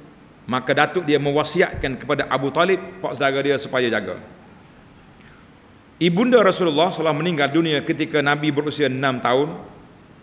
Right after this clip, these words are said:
Ada yang berpandangan ketika usia empat tahun, dan tempat dia tinggal mati di Abwa.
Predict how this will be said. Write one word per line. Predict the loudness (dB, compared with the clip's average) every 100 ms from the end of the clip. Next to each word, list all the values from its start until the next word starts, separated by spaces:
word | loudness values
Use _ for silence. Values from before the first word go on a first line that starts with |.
| -20 -20 -20 -12
Ada | -2 2 4
yang | 4 0
berpandangan | -2 -2 -2 -2 -4 -6
ketika | -6 -6 -6 -6
usia | -2 -2
empat | 0 -4 -2
tahun, | 2 4 2 -4 -12 -20 -20 -20 -20 -20 -20 -20 -14
dan | -2 -2 -2
tempat | -2 0 2
dia | 2
tinggal | 0 0 0 0 -2 -6
mati | -2 -2 -2 -4
di | -4 -4
Abwa. | -4 0 0